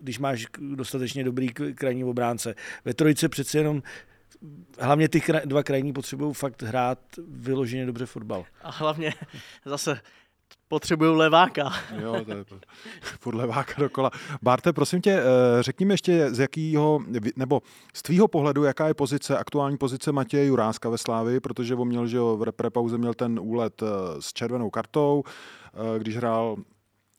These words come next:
Speaker 3: když hrál za dvac-, jednadvacítku, teďka naopak, eh, rozhodl zápas proti Slovácku. Eh, jak je na tom?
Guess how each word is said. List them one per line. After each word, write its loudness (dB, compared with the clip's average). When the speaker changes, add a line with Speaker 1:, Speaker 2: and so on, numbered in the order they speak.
Speaker 3:
když -10
hrál -2
za -4
dvac-, -8
jednadvacítku, -2
teďka -4
naopak, 0
eh, 0
rozhodl -2
zápas -2
proti -8
Slovácku. 0
Eh, -14
jak 0
je 4
na 2
tom? -8